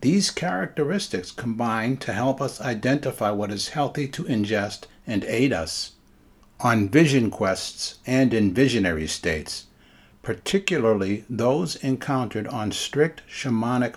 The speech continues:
plant diets centered around ayahuasca, subjects imbibe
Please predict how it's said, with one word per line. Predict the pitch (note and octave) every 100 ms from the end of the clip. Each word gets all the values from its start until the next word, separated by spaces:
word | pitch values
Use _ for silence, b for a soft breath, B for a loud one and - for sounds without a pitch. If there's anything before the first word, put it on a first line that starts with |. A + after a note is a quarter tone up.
| -
plant | C3 C#3+ A#2+
diets | A2 F2 F2 F2 -
centered | - - C3+ B2+ C3+ -
around | A#2 G#2+ G#2 G#2+
ayahuasca, | - A#2 G#2 F#2+ G2 A#2+ C#3+ - - - _ b b b b b
subjects | - - C#3 C#3 E3 D3 -
imbibe | - A2+ G2+ G#2+ G#2+ G#2+